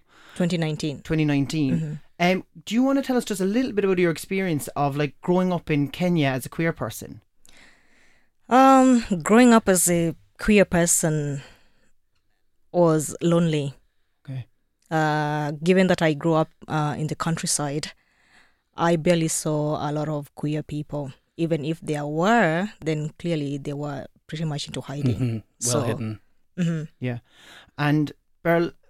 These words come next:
Speaker 2: um, what was, like, what were, were the conditions like for people of, uh, uh, in the queer community in Kenya? Um,
Speaker 1: Well,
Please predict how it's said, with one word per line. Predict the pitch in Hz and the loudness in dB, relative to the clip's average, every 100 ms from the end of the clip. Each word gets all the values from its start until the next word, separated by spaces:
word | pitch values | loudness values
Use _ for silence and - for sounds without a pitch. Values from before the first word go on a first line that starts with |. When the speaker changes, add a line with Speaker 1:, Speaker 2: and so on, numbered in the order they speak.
| _ - | _ -4
Speaker 2:
um, | 156 151 143 151 | 0 0 -2 -6
what | 160 196 - | -2 -2 0
was, | 196 190 160 - | 0 0 -2 -8
like, | 165 160 | -4 -4
what | - 170 175 190 185 | -4 -6 -2 -2 0
were, | 180 180 - | -2 -2 -2
were | 160 | -4
the | 156 | -2
conditions | 170 170 175 165 139 | -2 0 -2 -2 -2
like | 147 143 | -2 -4
for | - 165 170 | 0 2 2
people | 170 139 | -2 -4
of, | 127 - | -8 -8
uh, | 143 - | -10 -8
uh, | 135 - - - | -8 -10 -16 -10
in | 143 | -6
the | 131 | -6
queer | - 131 | -6 -6
community | 131 131 127 | -2 -2 -2
in | 131 | -4
Kenya? | 123 147 143 120 - - _ _ | -4 -4 -4 -6 -10 -16 _ _
Um, | 123 | 2
Speaker 1:
Well, | 156 208 208 196 | 6 6 4 -2